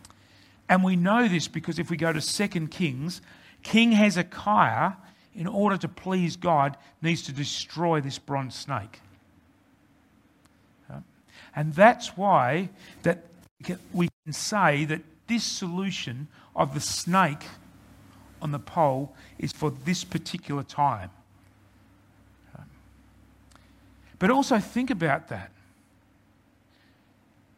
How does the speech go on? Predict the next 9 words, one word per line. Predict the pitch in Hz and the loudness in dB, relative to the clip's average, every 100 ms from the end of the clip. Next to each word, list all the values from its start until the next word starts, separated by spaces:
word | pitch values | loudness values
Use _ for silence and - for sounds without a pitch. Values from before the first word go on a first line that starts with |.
| _ _ _ | _ _ _
That | 165 165 | -4 0
bronze | 170 214 208 | 2 4 2
snake | - 185 214 214 | -2 0 0 0
was | 147 - | -6 -6
sent | - 190 | -4 -4
to | 208 | -4
the | 180 | -6
people | 180 180 185 202 185 | -4 -4 -4 -8 -6
to, | 147 135 | -4 -4